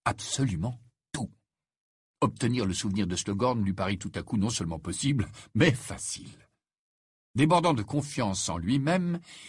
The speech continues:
il se leva avec un grand sourire. « Parfait », dit-il, « vraiment parfait. Bon, je descends chez Hagrid. » « Quoi ? » s'écrièrent Ron et Hermione effarés. « Non, Harry,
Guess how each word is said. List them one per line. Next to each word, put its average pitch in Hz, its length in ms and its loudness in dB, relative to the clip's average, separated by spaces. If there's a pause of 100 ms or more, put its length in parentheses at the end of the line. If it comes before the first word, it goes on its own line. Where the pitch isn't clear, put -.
(140)
il 135 160 4
se 143 160 2
leva 131 360 4 (280)
avec 117 240 0
un 101 100 0
grand 104 220 -2
sourire. « 78 600 -8 (1200)
Parfait », - 880 2 (420)
dit-il, « 95 520 -2
vraiment 190 640 2 (500)
parfait. - 640 2 (140)
Bon, 202 260 4 (520)
je 147 200 2
descends 262 440 4
chez - 160 4
Hagrid. » « 110 480 -4 (800)
Quoi ? » 285 400 6 (240)
s'écrièrent 131 520 2
Ron 160 320 4
et 160 80 2
Hermione 127 440 4
effarés. « 110 420 0 (800)
Non, 277 340 8
Harry, 247 680 4